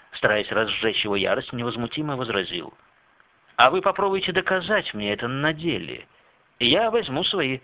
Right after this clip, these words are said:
слова обратно, прежде чем проколю вас шпагой. Или после того.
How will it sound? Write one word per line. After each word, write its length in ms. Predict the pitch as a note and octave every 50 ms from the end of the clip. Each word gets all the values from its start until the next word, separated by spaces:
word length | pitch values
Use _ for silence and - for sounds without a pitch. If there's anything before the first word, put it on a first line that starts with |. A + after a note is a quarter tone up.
| - - - - -
слова 360 | - - C#3+ C3 A2 A2 B2
обратно, 480 | D3+ E3+ F3+ G3+ A3 A#3 A3+ - G#2 F#2+
прежде 300 | - A2 G#2+ G2+ F#2+ G2+
чем 260 | G2+ - G#2+ G2+ G2+
проколю 460 | G#2 - A#2 A#2+ - A#2+ A#2+ A#2+ A2
вас 180 | G2+ G#2 G#2 - - -
шпагой. 680 | - - - - - A#2 F#2 F2 D#2 E2 E2 - - _ _ _ _ _ _ _ _ _ _ -
Или 500 | - F3 G#3 A3+ G#3+ G3 E3 - - - _ _ _ _ _ -
после 380 | - F#3 F3+ - - - G2+
того. 440 | - - F2+ E2+ F2 F2 F2 - -